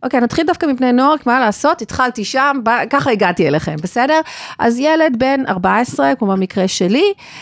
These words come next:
אה, האם כל אחד מהפתרונות קיימים היום בשוק מתאים לילדים בגיל הזה, או יש כאלה שהם רק מגיל שמונה עשרה,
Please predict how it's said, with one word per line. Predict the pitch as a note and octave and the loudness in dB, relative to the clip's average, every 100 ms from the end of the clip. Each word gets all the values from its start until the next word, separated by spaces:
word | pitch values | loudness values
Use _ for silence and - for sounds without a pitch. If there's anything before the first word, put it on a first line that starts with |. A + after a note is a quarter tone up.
| - _ A3 | -20 _ 0
אה, | G#3 G3+ G3+ G3 - | 2 2 2 0 -2
האם | - A3+ C#4+ D#4 D4 - | -2 0 2 2 0 -4
כל | - C4+ C4 C4+ - | -4 2 4 2 0
אחד | - A3 A3 | 0 0 0
מהפתרונות | A3 G#3+ F#3 F#3 G#3 - | 0 -2 0 0 -2 -4
קיימים | - F#3+ G3+ | -2 0 0
היום | F#3+ F3 | 0 -2
בשוק | F3 - C4 - | -2 -2 -2 0
מתאים | F#3 - - A3 A3 | -2 -2 0 2 2
לילדים | G3+ F#3 F3 F#3 F#3+ | 2 2 0 0 -2
בגיל | E3+ F3 | 0 -2
הזה, | E3+ C4+ E4 - | 0 2 2 2
או | |
יש | A3 A3+ | 0 0
כאלה | - A3 A3 A3+ | -2 0 2 0
שהם | - A3 G3 | 0 -2 0
רק | G3 G3 G#3 | 0 0 -2
מגיל | F3 F3+ | -4 -6
שמונה | - E3 B3+ C#4+ | -6 -2 0 0
עשרה, | C4+ - A#3 A3 | -2 -4 -2 -2